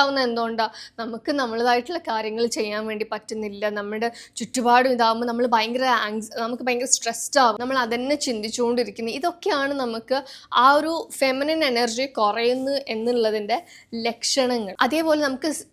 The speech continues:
കോംപ്ലിമെന്റ്സ് കിട്ടുമ്പോൾ അത് സ്വീകരിക്കാൻ ഭയങ്കര ബുദ്ധിമുട്ടായിരിക്കും. ആ, നമ്മളെപ്പോഴും അതിന് "No, it's okay, ഞാൻ just," ആരെങ്കിലും പറയും, "നിങ്ങൾ നന്നായിട്ട് ചെയ്തിട്ടുണ്ട് കേട്ടോ," അത് പറയുമ്പം, "അത് അതിന്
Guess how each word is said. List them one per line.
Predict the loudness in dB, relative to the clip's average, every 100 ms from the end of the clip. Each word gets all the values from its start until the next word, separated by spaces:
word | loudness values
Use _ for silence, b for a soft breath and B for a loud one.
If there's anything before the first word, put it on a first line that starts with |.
| -10 -6 0
കോംപ്ലിമെന്റ്സ് | 2 2 0 0 0 -2 -2
കിട്ടുമ്പോൾ | -4 -4 -2 0
അത് | 0 -4
സ്വീകരിക്കാൻ | -4 -4 -2 -2 -2 -2
ഭയങ്കര | -2 -2 -4 -4
ബുദ്ധിമുട്ടായിരിക്കും. | -4 -6 -4 -2 -2 -4 -16 -18 b b b _ -2
ആ, | 2 2 2 0
നമ്മളെപ്പോഴും | 2 2 0 2 0 0 0 0
അതിന് | 0 0 -2 -4 -10 -10 -4
"No, | 0 2 0
it's | 0 -4
okay, | 0 -2 0
ഞാൻ | 0 0
just," | -2 -4 -6 B 8
ആരെങ്കിലും | 8 8 2
പറയും, | 2 2
"നിങ്ങൾ | 2 2 0
നന്നായിട്ട് | 0 -2 -2 0
ചെയ്തിട്ടുണ്ട് | 0 0 -2 -4
കേട്ടോ," | -2 0 0
അത് | 0
പറയുമ്പം, | -4 -8 -12 -12 -14 B B -12 -10 0 2
"അത് | 4 4
അതിന് | 2